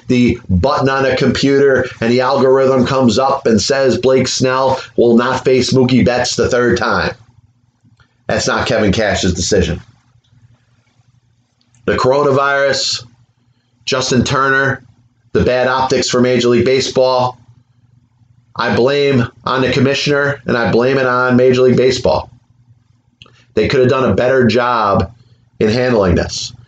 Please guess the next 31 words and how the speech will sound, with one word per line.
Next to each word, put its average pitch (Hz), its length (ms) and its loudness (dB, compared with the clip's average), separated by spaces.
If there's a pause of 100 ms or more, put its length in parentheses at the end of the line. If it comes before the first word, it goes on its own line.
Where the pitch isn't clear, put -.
(200)
They 117 120 0
could 135 120 0
have 123 80 2
made 127 220 2
sure 131 320 2
that 113 180 0
Justin 117 400 0
Turner 120 420 0
was 104 240 2
removed 117 420 4
from 113 180 0
the 101 80 4
ballpark, 101 720 0 (320)
which 123 180 0
they 147 100 2
didn't 160 200 0
do. - 280 -2 (1600)
And 113 140 0
they 139 120 0
had 135 300 0
jurisdiction 143 1000 0
to 120 140 -2
suspend 165 800 0
the 120 120 4
game, 123 460 -2 (1000)
Game 175 220 0
six 175 300 -4
of 151 80 2
the 147 80 2
World 160 240 2
Series, 139 600 0